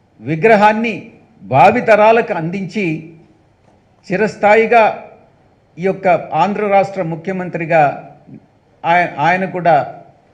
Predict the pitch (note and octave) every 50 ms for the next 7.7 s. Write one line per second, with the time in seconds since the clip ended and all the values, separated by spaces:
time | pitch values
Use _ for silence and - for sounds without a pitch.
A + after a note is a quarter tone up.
0 | _ _ _ _ - D#3 D3 E3+ D#3+ - F3 D#3+ D#3+ D3 D3+ D#3 D#3 D#3 D3 C#3
1 | C3+ D3+ D3 - - - D3+ D3 D3 D#3 C#3+ C#3 C3+ C3+ C3 C3 C3 B2+ B2+ B2+
2 | B2+ A#2+ - A2+ G#2 A2 A2+ A#2 A#2+ A#2 A2+ A2+ A2 G#2+ A2 A2 - - _ _
3 | _ _ _ _ _ _ _ _ _ _ _ _ _ _ _ - _ _ _ _
4 | _ _ _ _ _ _ _ _ _ _ _ _ _ _ _ _ _ _ _ _
5 | _ - - - - A3+ A3 - - G3+ A3 G#3 A#3 A3+ F#3+ D#3+ - - - -
6 | - _ - A2+ G#2+ D3+ D#3 D3+ - G#3 G#3+ G#3+ A3 A3 - - F#3+ G3 F#3 F#3+
7 | F#3+ F3 F#3 F#3+ F3+ E3+ F3 F#3+ G3 G3+ - - - -